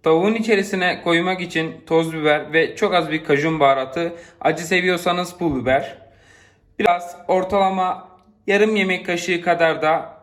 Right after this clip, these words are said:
domates salçam var. Salata malzemesi için sumağım ve tuzum içerisinde, ekşi ve zeytinyağım var.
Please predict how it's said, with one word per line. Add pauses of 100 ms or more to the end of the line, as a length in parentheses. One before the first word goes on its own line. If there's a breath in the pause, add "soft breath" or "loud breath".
(100)
domates
salçam
var. (560 soft breath)
Salata
malzemesi
için (760 soft breath)
sumağım (140)
ve
tuzum
içerisinde, (160)
ekşi
ve
zeytinyağım
var.